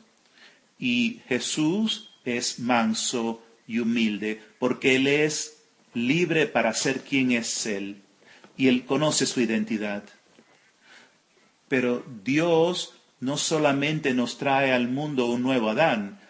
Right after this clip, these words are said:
sino trae a una nueva Eva, que es nuestra madre, María.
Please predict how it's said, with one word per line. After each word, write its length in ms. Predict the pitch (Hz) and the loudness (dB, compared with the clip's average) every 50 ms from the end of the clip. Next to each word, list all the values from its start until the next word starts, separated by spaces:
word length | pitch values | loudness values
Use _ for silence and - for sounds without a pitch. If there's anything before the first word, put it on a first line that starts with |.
| - - _ _ - | -20 -20 _ _ -16
sino 460 | - - - 123 120 117 123 131 127 | -10 -6 -4 -2 0 0 0 0 -2
trae 340 | 127 - 120 127 127 135 139 | -2 0 2 4 4 6 4
a 40 | 135 | 4
una 180 | 131 127 120 117 | 2 2 0 0
nueva 360 | 117 123 135 127 120 110 113 | 0 0 0 0 2 2 4
Eva, 380 | 147 165 135 110 101 90 87 - _ _ - _ _ _ _ _ _ _ _ _ _ _ _ _ _ _ _ _ _ _ - - - _ _ _ | 4 4 2 2 -4 -8 -10 -14 _ _ -20 _ _ _ _ _ _ _ _ _ _ _ _ _ _ _ _ _ _ _ -20 -20 -20 _ _ _
que 100 | - 131 | 0 0
es 100 | 123 123 | 0 0
nuestra 320 | 131 127 117 - - 110 107 | 0 -2 -4 -4 -4 -4 -2
madre, 540 | 107 117 127 127 110 104 104 104 104 - _ _ _ _ _ _ _ _ _ - | 0 0 0 0 0 -2 -6 -8 -10 -14 _ _ _ _ _ _ _ _ _ -4
María. 640 | 120 117 117 135 151 135 110 98 98 - - - | -2 0 0 2 2 2 2 2 -2 -6 -14 -20